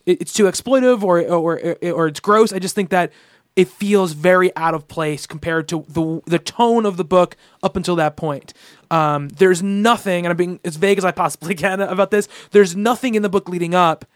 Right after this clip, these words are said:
that even hints at, at, at that sort of slant to the story. So it feels like it's just trying to get shock value. And if that's the case, and, and, uh, I can totally understand that. I, I, I think that's a valid thing in books that are schlocky and, and over the top. But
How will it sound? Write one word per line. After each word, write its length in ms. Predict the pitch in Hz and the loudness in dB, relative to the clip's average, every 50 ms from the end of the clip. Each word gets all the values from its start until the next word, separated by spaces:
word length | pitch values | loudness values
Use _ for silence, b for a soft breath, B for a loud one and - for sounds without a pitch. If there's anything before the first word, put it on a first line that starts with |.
| _ _ _ _ _ _ _ _ | _ _ _ _ _ _ _ _
that 220 | 156 147 185 180 - 202 | -2 0 0 0 0 -2
even 320 | 214 185 190 185 180 - _ - | -2 -2 -2 -2 -4 -6 _ -10
hints 360 | - - 311 262 202 - - | -2 0 0 0 0 0 -2
at, 140 | 185 156 151 - _ _ _ | -2 -2 -4 -8 _ _ _
at, 260 | - 190 180 175 175 - - | 0 2 2 2 0 0 0
at 300 | 180 175 170 165 - _ _ _ _ - | 0 0 0 -2 -4 _ _ _ _ -8
that 280 | 170 156 196 196 196 | -2 0 0 0 0
sort 180 | - - 202 185 | 0 0 0 0
of 80 | 180 - | 0 0
slant 400 | - - 277 285 247 214 - - | -2 0 0 2 2 0 0 -2
to 80 | 185 | -4
the 80 | 180 180 | -6 -4
story. 540 | - - - 320 277 220 180 160 147 147 b b b b b b b | -4 -2 0 2 4 2 2 2 -2 -8 b b b b b b b
So 240 | - - - 226 208 - | -6 0 2 2 2 2
it 180 | - 208 147 - | 0 -2 -2 -4
feels 500 | - - 226 226 233 226 220 202 170 175 - _ - _ _ _ _ _ _ _ _ _ | -4 -2 2 6 6 6 6 6 2 -4 -12 _ -20 _ _ _ _ _ _ _ _ _
like 260 | - 185 190 185 175 185 | -2 0 0 0 2 0
it's 140 | 190 - | -4 -6
just 240 | - - 208 175 - | -2 0 0 0 2
trying 220 | - 196 190 180 180 | 0 0 0 2 0
to 60 | 165 | -2
get 120 | 180 - | -2 -4
shock 300 | - - 185 175 202 - | -2 0 0 0 0 2
value. 320 | - 240 247 277 302 302 285 | 2 2 2 4 4 4 4
And 80 | 277 | 4
if 60 | 277 254 | 4 4
that's 220 | 294 294 311 302 | 4 2 2 2
the 60 | 277 | 0
case, 220 | - 320 330 294 - | -2 -2 -2 -2 -4
and, 160 | 240 226 214 - | -6 -8 -8 -6
and, 260 | 202 226 220 202 - b b b b b b _ - | -6 -6 -6 -8 -10 b b b b b b _ 0
uh, 100 | 190 185 - - - - | 0 0 0 -2 -6 -2
I 100 | - 208 | 0 0
can 140 | 202 208 214 | 2 2 2
totally 220 | - 220 214 208 202 | 2 4 4 4 4
understand 380 | 196 185 - - 208 190 180 | 2 0 0 2 2 2 2
that. 80 | 165 160 | 2 2
I, 140 | 160 170 170 | 2 2 2
I, 140 | 175 180 - 175 | 0 0 0 0
I 40 | 160 | 0
think 140 | 160 202 175 | 0 0 0
that's 180 | 196 180 - 175 | 0 0 0 -2
a 40 | |
valid 380 | 170 151 196 180 185 196 190 - | -2 2 2 4 4 4 4 2
thing 180 | - 208 202 175 | 2 0 0 0
in 80 | 165 | -2
books 240 | 156 - 185 170 - | -2 -2 -2 -4 -2
that 100 | - 170 | -2 0
are 140 | 165 160 160 b b b | 0 0 0 b b b
schlocky 540 | - - - - 190 175 - - 175 170 160 | -8 -4 0 2 2 2 0 -2 -6 -8 -6
and, 100 | 160 160 | -6 -4
and 200 | - 170 170 - - | -4 -4 -6 -4 -2
over 200 | - 185 165 175 | -2 0 0 0
the 80 | 170 165 | 0 0
top. 300 | 160 180 180 165 156 - | 2 4 4 4 2 2
But 180 | - 170 160 156 | 0 -2 -2 -2